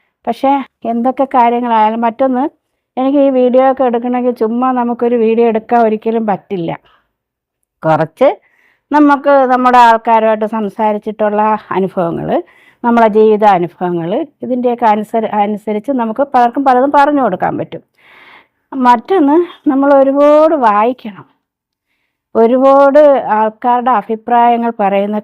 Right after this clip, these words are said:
കേൾക്കണം. അതെല്ലാം കേട്ടിട്ട് അത് നമ്മുടെ ജീവിതത്തിൽ വന്ന എങ്ങനെ ആയിരിക്കും എന്ന് നമ്മുടെ ഉള്ളിൽ ഉൾക്കൊണ്ടുകൊണ്ട് പറയുമ്പോൾ മാത്രമാണ് നമുക്കത്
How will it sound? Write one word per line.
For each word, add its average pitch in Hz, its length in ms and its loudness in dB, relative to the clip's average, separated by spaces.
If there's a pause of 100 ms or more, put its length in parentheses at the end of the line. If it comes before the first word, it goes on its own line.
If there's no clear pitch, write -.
കേൾക്കണം. 180 520 -10 (880)
അതെല്ലാം 269 800 2
കേട്ടിട്ട് 214 640 -4 (760)
അത് 262 220 2 (140)
നമ്മുടെ 254 460 0 (640)
ജീവിതത്തിൽ 233 460 -2
വന്ന 214 240 -2
എങ്ങനെ 226 500 -2 (140)
ആയിരിക്കും 233 800 -2
എന്ന് 202 260 -2
നമ്മുടെ 220 400 -2
ഉള്ളിൽ 233 440 0
ഉൾക്കൊണ്ടുകൊണ്ട് 262 1080 -2 (760)
പറയുമ്പോൾ 220 540 2
മാത്രമാണ് 214 800 -4 (380)
നമുക്കത് 220 600 -4